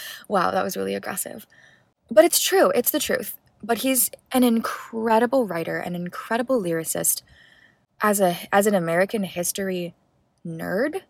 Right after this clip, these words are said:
outing myself as being not that cool twice in this episode. Love American history, love musical theater. So this, for me, was just, you know, like opening a treasure chest. And I specifically remember when I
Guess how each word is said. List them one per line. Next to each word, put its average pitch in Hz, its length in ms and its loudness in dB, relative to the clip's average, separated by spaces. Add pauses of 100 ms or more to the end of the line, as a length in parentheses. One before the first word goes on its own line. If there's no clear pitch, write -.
(540)
outing 208 280 4
myself 185 440 0
as 175 100 -4
being 170 460 -4
not 170 320 -2
that 185 260 -6
cool 214 420 -4 (280)
twice 233 320 2
in 185 80 -4
this 170 160 -6
episode. 180 440 -8
Love 180 220 2
American 226 340 -2
history, 170 380 -6
love 165 300 -6
musical 196 420 -6
theater. - 260 -6
So 190 140 -8
this, 190 200 -4 (180)
for 190 240 -4
me, 180 340 -2
was - 400 -2
just, - 240 -10 (1120)
you 180 160 -4
know, - 260 -12 (140)
like 180 140 -4
opening 170 360 -6
a 165 60 -10
treasure 160 320 -6
chest. - 420 -10 (760)
And 214 100 2
I 202 80 4
specifically 254 640 4
remember 185 420 4
when 165 140 0
I 175 300 -2